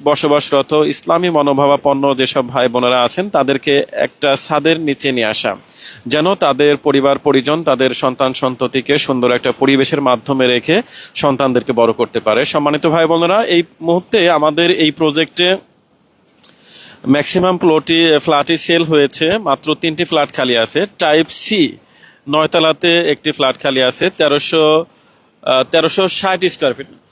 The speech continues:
তেরোশো ষাট স্কয়ার ফিট, তিনটি বেডরুম, তিনটি বাথরুম, ড্রয়িং, ডাইনিং, কিচেন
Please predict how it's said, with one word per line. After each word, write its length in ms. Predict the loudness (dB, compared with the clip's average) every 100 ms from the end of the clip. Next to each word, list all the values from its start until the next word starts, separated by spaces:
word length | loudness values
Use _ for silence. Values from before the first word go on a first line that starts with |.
| -20 -14 -2
তেরোশো 260 | 0 0 -2
ষাট 260 | -2 -2
স্কয়ার 300 | -2 -2 -2
ফিট, 160 | -2 -2
তিনটি 260 | -2 -2 0
বেডরুম, 440 | 0 0 0 -2
তিনটি 340 | -2 -4 -2 0
বাথরুম, 640 | 0 0 0 0 0 -4
ড্রয়িং, 480 | -2 0 0 0 0
ডাইনিং, 360 | 0 0 -2 -4
কিচেন 500 | -4 -2 -2 -2 -6